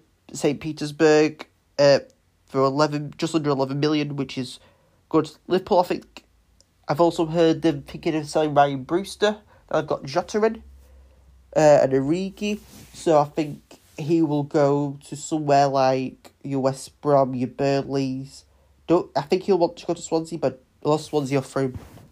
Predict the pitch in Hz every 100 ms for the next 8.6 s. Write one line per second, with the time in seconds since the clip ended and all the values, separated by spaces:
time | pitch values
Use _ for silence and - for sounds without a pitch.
0 | - 143 131 135 131 131 127 - - 143
1 | 135 139 127 123 131 127 123 - - 156
2 | 170 170 170 _ - _ - _ _ -
3 | - - - _ - - 185 190 180 175
4 | 175 165 165 160 156 - _ _ _ _
5 | - _ - 147 139 139 131 127 - _
6 | _ _ _ _ _ _ _ _ - 156
7 | 147 139 165 165 - 170 156 170 156 -
8 | 151 147 143 147 143